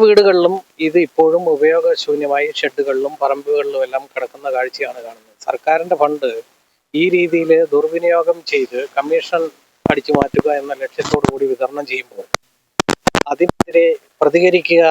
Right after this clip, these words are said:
എന്ന ഒരു സാമൂഹിക ഉത്തരവാദിത്തം നിറവേറ്റുക മാത്രമാണ്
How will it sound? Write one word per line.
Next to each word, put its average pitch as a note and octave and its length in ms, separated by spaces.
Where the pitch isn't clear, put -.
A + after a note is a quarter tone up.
എന്ന C#3+ 180
ഒരു C#3+ 100
സാമൂഹിക D3+ 460
ഉത്തരവാദിത്തം D3 560
നിറവേറ്റുക C3+ 460
മാത്രമാണ് B2+ 420